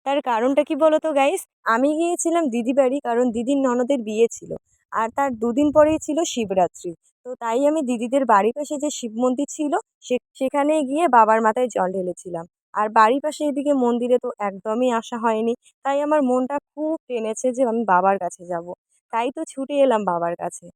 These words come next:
সামনের সোমবার আসতে পারিনি একটা কারণে, আর তাই আমার মনটা খুব খারাপ হয়েছিল। আমি ভেবেছিলাম আমার মনে হয় সত্যিই বাবার কাছে আর আসাই হবে না। তারপর আর কি, আমি তো ডিসিশন নিয়েই নিয়েছিলাম যে এই সোমবার যেতে না পারলে সামনের সোমবার যাব,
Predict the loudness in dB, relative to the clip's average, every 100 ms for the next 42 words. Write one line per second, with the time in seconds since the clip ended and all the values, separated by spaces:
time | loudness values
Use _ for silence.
0 | _ 2 2 2 -4 -4 0 4 4 4
1 | 0 0 2 2 0 -2 -2 -4 -2 -2
2 | -2 -4 -6 -8 -8 _ -4 0 2 2
3 | 2 0 -2 -6 -8 -8 -6 0 0 0
4 | -4 -6 -10 -16 -16 _ _ _ -4 0
5 | 2 2 2 2 0 0 2 4 4 4
6 | 2 0 -2 -4 -8 -8 0 2 2 2
7 | 0 -2 0 0 -2 -2 0 0 0 -6
8 | -8 -6 -2 -2 0 0 0 0 0 0
9 | 0 -2 -4 -4 0 2 4 4 4 2
10 | 0 -2 -4 -4 -4 -4 -6 -4 -4 -2
11 | -2 0 -2 -4 -2 -2 -2 -6 -6 -6
12 | -6 -4 -8 -10 -8 -8 -8 -12